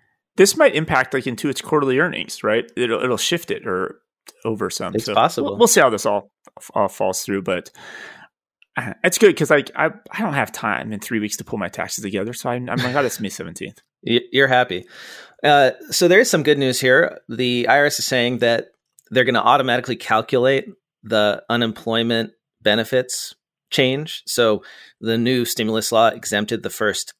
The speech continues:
Speaker 2: ten thousand two hundred dollars of unemployment benefits. Uh, so people who have already filed their returns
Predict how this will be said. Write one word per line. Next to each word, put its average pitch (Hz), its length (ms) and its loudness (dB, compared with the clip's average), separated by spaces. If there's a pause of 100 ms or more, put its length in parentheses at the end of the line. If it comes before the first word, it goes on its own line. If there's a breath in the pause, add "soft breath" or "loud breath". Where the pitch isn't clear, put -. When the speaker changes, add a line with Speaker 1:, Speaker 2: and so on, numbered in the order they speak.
Speaker 2:
ten 123 260 0
thousand 110 420 0
two 120 120 -6
hundred 101 180 -2
dollars 104 500 0 (100)
of 101 100 -4
unemployment 95 480 0
benefits. - 540 -8 (560 loud breath)
Uh, 107 220 2
so 120 240 4
people 175 360 0
who 143 80 4
have 117 80 4
already 143 340 4
filed 127 360 2
their 107 100 2
returns 101 840 0